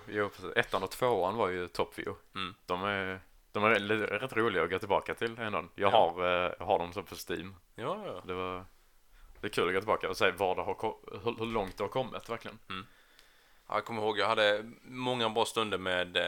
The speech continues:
Speaker 2: eh, både Vice City som jag älskade, liksom,
Speaker 1: Ja.
Speaker 2: bakgrundsmusiken var helt, eh, fantastisk. Eh, och även San Andreas, väl?
Speaker 1: Ja, San Andreas är ju typ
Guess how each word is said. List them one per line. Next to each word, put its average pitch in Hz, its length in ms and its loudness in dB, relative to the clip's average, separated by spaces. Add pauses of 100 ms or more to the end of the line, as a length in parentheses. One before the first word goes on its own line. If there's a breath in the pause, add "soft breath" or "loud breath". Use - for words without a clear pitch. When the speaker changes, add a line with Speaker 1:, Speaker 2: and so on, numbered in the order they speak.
(120)
Speaker 2:
eh, 87 60 -4
både 87 400 -4
Vice 90 420 -2
City - 300 -10
som 85 140 -8
jag 85 120 0
älskade, 80 380 -4
liksom, 78 260 -8
Speaker 1:
Ja. 85 240 2
Speaker 2:
bakgrundsmusiken 85 920 -2
var 69 240 -8
helt, - 560 -10
eh, - 60 -6 (540)
fantastisk. - 680 -4 (380 loud breath)
Eh, 98 260 2
och 117 240 -6
även 101 720 2
San 107 420 -4
Andreas, - 560 -8
väl? - 80 -4
Speaker 1:
Ja, 82 280 6
San 87 200 0
Andreas 82 380 -2
är 87 40 2
ju 85 80 0
typ - 160 -6